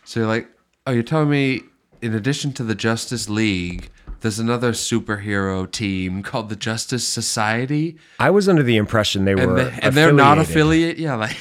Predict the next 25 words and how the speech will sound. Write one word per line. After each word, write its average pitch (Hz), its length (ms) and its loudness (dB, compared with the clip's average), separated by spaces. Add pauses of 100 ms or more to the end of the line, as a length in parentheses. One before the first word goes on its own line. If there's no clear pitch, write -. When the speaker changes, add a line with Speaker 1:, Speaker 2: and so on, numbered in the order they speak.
Speaker 2:
Uh, 139 160 2
well, 143 300 4 (160)
if, - 220 -4
did 123 180 2
you 117 80 0
notice 120 440 2
that 104 280 -4 (340)
Waller 107 640 2
from 92 460 -4
Suicide 107 640 -2
Squad? 101 640 0 (320)
Speaker 1:
Yes. - 440 -12 (140)
Uh, 104 240 2
Viola 117 460 2
Davis 117 420 0
literally 127 560 2
phoning 113 480 0
in 113 140 0
her 110 100 -4
performance 110 920 -4
<laughs> - 40 -12
Speaker 2:
Literally, 127 320 6
Speaker 1:
via 98 140 4
Zoom. 120 120 4
Speaker 2:
yeah. 107 360 2